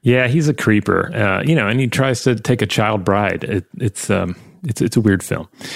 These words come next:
<laughs> but, uh, but yeah, it, it does have one of those, uh, signature Danny Elfman scores that, um, that, you know, moves along and seems to have a fair amount of energy, but also, uh, you know, feels kind of brooding and creepy.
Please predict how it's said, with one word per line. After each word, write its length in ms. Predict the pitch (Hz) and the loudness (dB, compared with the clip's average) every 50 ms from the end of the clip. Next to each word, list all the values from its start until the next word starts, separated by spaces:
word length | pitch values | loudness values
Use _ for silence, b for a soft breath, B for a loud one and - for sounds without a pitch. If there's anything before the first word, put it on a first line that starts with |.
| B B B | B B B
<laughs> 760 | B - - - - - 180 - - - - - - - - 117 | B 0 0 2 2 2 0 0 -2 -4 -4 -4 -6 -6 -2 0
but, 240 | 120 117 113 110 | 0 0 2 0
uh, 200 | 110 107 104 107 | 0 -2 -2 -2
but 180 | 107 104 117 131 | -2 0 0 2
yeah, 180 | 131 139 123 117 | 2 2 2 2
it, 80 | 110 | 0
it 160 | 123 127 131 | 0 -2 0
does 180 | 117 123 123 113 | 2 0 2 2
have 180 | 123 120 110 107 | 0 0 0 0
one 100 | 113 107 | 0 0
of 60 | 98 | 2
those, 280 | 101 104 98 90 - | 2 2 0 0 0
uh, 60 | 98 92 | -2 -2
signature 540 | - - - 127 107 104 107 92 - 107 | -2 0 0 2 2 2 0 2 2 0
Danny 300 | 95 90 98 98 98 98 95 | 2 2 2 2 2 2 2
Elfman 380 | 95 95 92 - - 95 90 | 0 0 -2 -2 -4 -4 -4
scores 540 | - - - 101 95 90 90 90 87 87 - | -4 -4 -2 0 0 2 2 2 0 0 -2
that, 240 | - - 90 90 - B B B B B B B B B - | -2 -2 -2 -2 -4 B B B B B B B B B -4
um, 440 | 98 92 90 87 85 85 85 - - _ _ _ _ _ | -4 -2 -2 -2 -4 -6 -8 -12 -14 _ _ _ _ _
that, 160 | - 101 92 - - | -4 -4 -4 -4 -6
you 140 | - 98 101 | -6 -4 -4
know, 80 | 90 85 | -2 0
moves 320 | 95 110 117 120 117 113 | 2 2 2 2 2 2
along 420 | 120 107 101 101 101 101 104 107 | 0 2 2 2 2 2 2 2
and 100 | 107 98 | 0 0
seems 180 | - - 107 95 | 0 0 0 2
to 60 | 107 | 0
have 100 | 107 95 | 0 0
a 40 | 90 | -2
fair 180 | - - 113 104 | -2 0 0 0
amount 200 | 95 98 92 92 | 2 0 0 0
of 60 | 85 | 0
energy, 360 | 92 92 95 90 - - 98 | 0 0 0 0 0 -2 -2
but 140 | 87 - - | -2 0 0
also, 460 | 90 90 87 - - 104 92 90 - B B B B B B B B | 0 0 0 0 0 0 0 0 -4 B B B B B B B B
uh, 320 | - 95 87 87 87 90 82 | -4 -4 -2 -2 -4 -4 -6
you 80 | 101 92 | -6 -8
know, 100 | 87 82 | -8 -8
feels 320 | - - - 95 90 85 - | -6 -2 0 0 0 0 0
kind 160 | - 98 90 | -2 -2 -2
of 80 | 85 | 0
brooding 340 | 82 92 92 87 80 90 82 | 0 0 0 0 0 -2 -4
and 120 | 82 82 - | -6 -6 -6
creepy. 420 | - - 82 82 - - - - | -4 -6 -6 -6 -8 -12 -14 -14